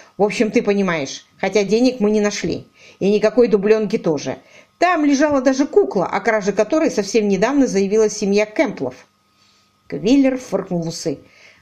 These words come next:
«Можешь ты представить, чтобы взрослый парень вроде Лени крал кукол?»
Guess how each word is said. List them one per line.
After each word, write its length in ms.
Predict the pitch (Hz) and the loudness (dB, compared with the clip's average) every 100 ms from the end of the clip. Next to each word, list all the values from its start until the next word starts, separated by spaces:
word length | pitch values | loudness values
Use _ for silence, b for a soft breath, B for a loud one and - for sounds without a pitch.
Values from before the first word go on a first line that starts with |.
| b | b
«Можешь 460 | 165 294 440 294 | 0 2 2 0
ты 140 | - 220 | 0 -2
представить, 560 | 196 202 - 190 147 | -2 -4 -2 -2 -2
чтобы 200 | - 185 | -4 -4
взрослый 580 | 185 175 220 254 247 170 | -2 0 2 2 0 -2
парень 460 | 156 240 277 233 - | 0 0 0 -2 -6
вроде 380 | - 185 208 160 | -2 0 0 0
Лени 440 | 156 214 294 214 | 0 2 2 2
крал 440 | - - 185 220 214 | -2 -6 -2 -2 -2
кукол?» 460 | - 175 - 180 | -4 -6 -6 -10